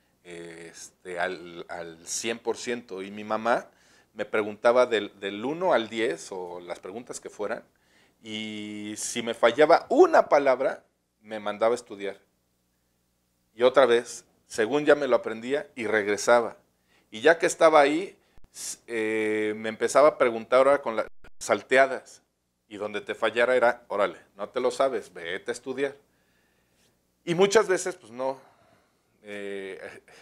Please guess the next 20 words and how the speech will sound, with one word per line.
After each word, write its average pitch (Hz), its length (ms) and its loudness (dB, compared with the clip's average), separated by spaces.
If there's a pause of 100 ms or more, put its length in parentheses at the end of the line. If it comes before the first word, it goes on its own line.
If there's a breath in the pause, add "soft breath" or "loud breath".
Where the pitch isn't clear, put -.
(160 loud breath)
este, - 400 -14 (220)
no 120 240 -2
resultaba 120 680 2 (300 soft breath)
y 107 100 -20
tardaba 113 460 4
más 113 260 -6
tiempo. 107 340 -10 (500 soft breath)
Sin 151 340 0
embargo, 151 640 4 (960)
era 156 320 2
tanto 147 720 0 (180)
mi 104 200 -18
necesidad 101 720 -6 (440)
de 104 180 -6
divertirme 107 840 -6 (1080)
que 117 80 0
hacía, 143 320 6
daba 135 300 4
el 147 80 0
máximo 135 360 -6